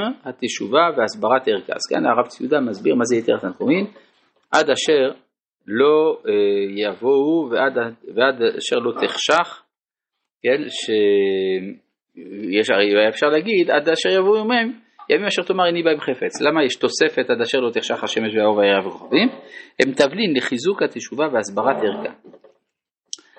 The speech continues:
אבל השקוע בתוך התנחומים, עד כדי רישול של הסדרת ערכי החיים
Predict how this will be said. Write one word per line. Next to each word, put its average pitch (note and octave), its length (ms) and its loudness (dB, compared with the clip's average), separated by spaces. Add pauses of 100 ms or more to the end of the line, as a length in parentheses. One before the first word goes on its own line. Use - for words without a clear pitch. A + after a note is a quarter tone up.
(280)
אבל A#2+ 1120 2 (680)
השקוע B2+ 580 0
בתוך A#2+ 360 -4
התנחומים, F2+ 580 -10 (1080)
עד C#3 220 0
כדי B2 360 2
רישול A#2 560 -2
של G#2+ 200 -4
הסדרת G2+ 460 -2
ערכי G#2 200 -4
החיים G#2 540 -2